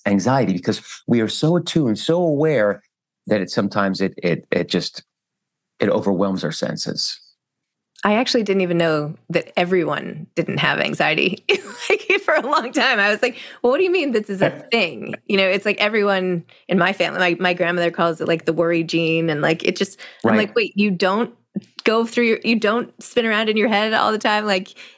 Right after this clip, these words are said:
Speaker 2: what do you mean? What is that like?" <laughs>
Speaker 1: So, you know, I, I think that there is a, a, okay, I'm, I'm gonna not get too soapboxy, but I think that there is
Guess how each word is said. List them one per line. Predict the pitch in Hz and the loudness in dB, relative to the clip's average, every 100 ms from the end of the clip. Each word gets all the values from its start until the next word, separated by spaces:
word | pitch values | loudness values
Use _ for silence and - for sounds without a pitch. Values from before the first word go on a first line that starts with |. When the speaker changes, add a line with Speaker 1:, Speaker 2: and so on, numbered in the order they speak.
| _ | _
Speaker 2:
what | - 339 | 0 4
do | |
you | 370 320 | 4 4
mean? | 415 370 - - | 2 2 -2 -2
What | 262 | -2
is | 320 | 0
that | 269 539 | 0 2
like?" | - 160 - - 392 | 0 -2 -8 -4 -4
<laughs> | - - 349 - 330 - _ _ | -2 -2 -2 -4 -10 -12 _ _
Speaker 1:
So, | - - 180 - | 0 2 2 2
you | 180 | 2
know, | 156 - | 2 0
I, | - - - | -4 -4 -2
I | 156 | 0
think | 190 226 | 0 -2
that | 359 | 0
there | 202 | 2
is | 147 123 | 2 0
a, | 95 | -2
a, | 107 98 - _ _ _ _ _ _ - | -2 -2 -6 _ _ _ _ _ _ -8
okay, | 78 | -2
I'm, | 80 104 110 | 0 2 2
I'm | 120 | 2
gonna | 131 120 110 - | 2 2 0 -2
not | 139 165 226 226 | 0 2 0 -2
get | 156 - - | -4 -4 -6
too | - 226 | -2 -2
soapboxy, | - - 104 - 87 - 113 | 0 -2 -2 -2 -4 -2 -2
but | 101 | 0
I | 113 | 0
think | 160 196 | 0 -2
that | 208 208 | -2 0
there | 143 - | -2 0
is | 113 110 107 98 | 2 2 2 -2